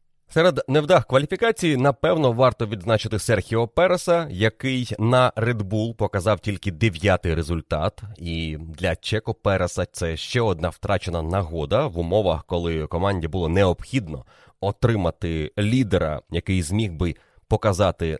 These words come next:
все, на що здатен цей болід в кваліфікації, в той час як Макс Ферстапен стартує останнім.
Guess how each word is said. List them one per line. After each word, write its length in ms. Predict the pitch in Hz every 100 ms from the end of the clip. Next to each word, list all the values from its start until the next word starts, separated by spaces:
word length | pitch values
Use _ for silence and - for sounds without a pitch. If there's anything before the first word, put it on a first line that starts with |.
| _
все, 260 | - - 110
на 120 | 85
що 200 | - 95
здатен 360 | 82 87 78 76
цей 200 | 90 85
болід 360 | 90 87 76 -
в 80 | -
кваліфікації, 640 | 95 92 101 95 82 87
в 60 | -
той 120 | 82
час 260 | - 85 87
як 120 | -
Макс 240 | 95 87
Ферстапен 520 | 78 76 78 - 71 - _ -
стартує 520 | - 95 - 78 76
останнім. 560 | 92 - 120 143 196